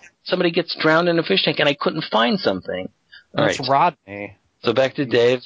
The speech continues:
Speaker 1: and Michelle. Uh, okay, uh, sprang to my mind immediately, probably because of the scene's laugh track and the shot of Rodney Dangerfield's buggy eyes regarding the fish and the environment of his death.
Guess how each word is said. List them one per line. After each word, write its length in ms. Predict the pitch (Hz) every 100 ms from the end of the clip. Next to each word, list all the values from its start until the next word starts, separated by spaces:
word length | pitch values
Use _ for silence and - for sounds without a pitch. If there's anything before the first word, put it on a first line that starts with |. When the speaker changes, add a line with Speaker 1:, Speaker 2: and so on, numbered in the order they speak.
| -
Speaker 1:
and 160 | 117 117
Michelle. 300 | 120 104 98
Uh, 240 | 110 110 -
okay, 480 | 113 117 95 95 - -
uh, 220 | 101 101
sprang 320 | - 139 151
to 60 | 160
my 120 | 139
mind 240 | 127 117
immediately, 500 | 101 120 156 113 95
probably 340 | 98 127 143 156
because 320 | 120 135 110
of 80 | 101
the 100 | 101
scene's 460 | - 107 104 95 92
laugh 360 | 95 120 143 -
track 440 | 90 78 78 - _ _ _ _ -
and 120 | 101
the 60 | 95
shot 240 | 113 98
of 60 | 85
Rodney 280 | 87 101 104
Dangerfield's 560 | 95 95 101 98 80 80
buggy 420 | 90 104 127 107
eyes 400 | 92 82 85 - - - -
regarding 580 | 95 82 98 104 120 117
the 80 | 113 -
fish 340 | 87 85 - -
and 100 | 85
the 80 | 85
environment 520 | 82 76 80 82 80
of 80 | 78
his 160 | 78 73
death. 280 | 90 -